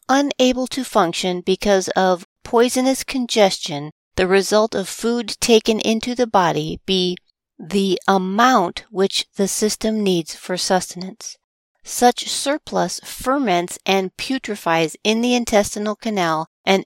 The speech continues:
elsewhere, producing toxins that are absorbed into the blood thus impairing its quality and functionally hampering the vital processes," end quote. And then, quote, "Inherent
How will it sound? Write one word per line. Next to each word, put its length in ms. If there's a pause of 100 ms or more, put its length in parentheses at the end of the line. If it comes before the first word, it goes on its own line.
elsewhere, 480
producing 720
toxins 560
that 160
are 100
absorbed 640
into 340
the 140
blood 420 (260)
thus 360
impairing 640
its 140
quality 640
and 200
functionally 680
hampering 680 (160)
the 120
vital 400
processes," 840 (140)
end 220
quote. 300 (1200)
And 220
then, 300 (140)
quote, 400 (720)
"Inherent 720